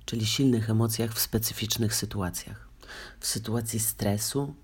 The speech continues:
czy konfliktu kompleks, który jest zawsze naładowany emocjonalnie,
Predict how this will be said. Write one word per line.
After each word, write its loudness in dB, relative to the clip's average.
czy -6
konfliktu -4
kompleks, 0
który 0
jest 2
zawsze 0
naładowany 2
emocjonalnie, 0